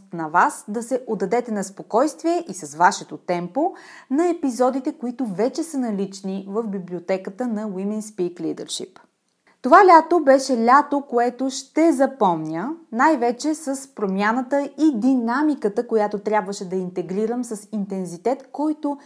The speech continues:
не вярвах, че имам капацитет да развия. Този процес все още продължава, затова и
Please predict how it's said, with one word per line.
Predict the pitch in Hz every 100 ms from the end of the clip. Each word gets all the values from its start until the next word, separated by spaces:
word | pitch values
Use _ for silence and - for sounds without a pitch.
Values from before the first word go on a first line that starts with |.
| _ -
не | 202 226 208
вярвах, | 196 220 262 285 277
че | - 214
имам | 220 226 226
капацитет | 202 196 175 165 - 185 -
да | 190 175
развия. | 165 147 151 151 - _ _ _ _
Този | 311 311
процес | 311 254 285 302 - -
все | - 269
още | 247 202 185
продължава, | - 165 160 156 160 160 170 233 269
затова | 214 202 208 208 233
и | 247 220 196